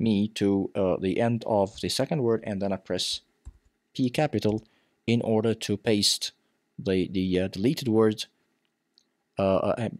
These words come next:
after the cursor. It's D W W P, okay?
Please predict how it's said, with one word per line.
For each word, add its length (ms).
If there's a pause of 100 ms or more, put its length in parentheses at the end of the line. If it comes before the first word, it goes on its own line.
(120)
after 340
the 100
cursor. 380 (760)
It's 240
D 460 (160)
W 600
W 400
P, 340 (260)
okay? 320